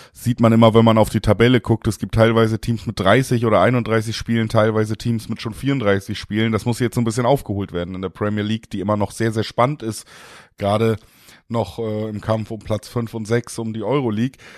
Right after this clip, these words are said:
Da wollen wir auch mal drauf gucken, äh, weil da eben auch große Mannschaften,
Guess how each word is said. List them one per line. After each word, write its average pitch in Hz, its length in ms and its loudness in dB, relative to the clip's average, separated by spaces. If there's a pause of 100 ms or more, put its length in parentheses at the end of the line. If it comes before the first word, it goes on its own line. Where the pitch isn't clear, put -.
(260)
Da 104 120 0
wollen 135 160 2
wir 113 120 2
auch 120 180 4
mal 127 160 4
drauf 101 260 -2
gucken, 123 440 -6 (420)
äh, 107 60 -12
weil 104 420 -2
da 95 220 -6
eben 95 200 -10
auch 92 520 -12
große 139 320 0
Mannschaften, 113 800 -2